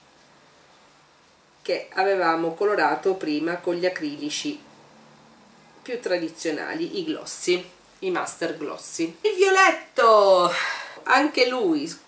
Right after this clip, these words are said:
appunto quasi impercettibile su tela bianca e su foglio nero,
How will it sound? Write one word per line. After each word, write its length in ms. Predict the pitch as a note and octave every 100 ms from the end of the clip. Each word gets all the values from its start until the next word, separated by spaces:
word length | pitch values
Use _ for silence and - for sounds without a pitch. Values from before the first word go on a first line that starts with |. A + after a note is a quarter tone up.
| _ _ _ _
appunto 720 | D#3+ - - D#3+ D3 C#3+ -
quasi 360 | - G3+ G#3+ G#3+
impercettibile 1400 | F#3 F3 F3 - F#3 F3 - G#3 F3 D3 C#3 C#3 C#3 - _ _ _ _ _ _ _ _ _
su 300 | - F3+ E3+
tela 300 | E3 C#3+ D3
bianca 840 | C#3+ D3 C#3 D3+ - A#3+ F4 - - _ _ _ _ _ _ _ _ _ _ _ _ _ _ _ _ _ _ _ _ _ _ _ _ _
e 140 | - G#3
su 200 | - G3+
foglio 460 | - G3 F3+ F3+
nero, 680 | E3+ D#3+ D#3 D#3 D#3+ E3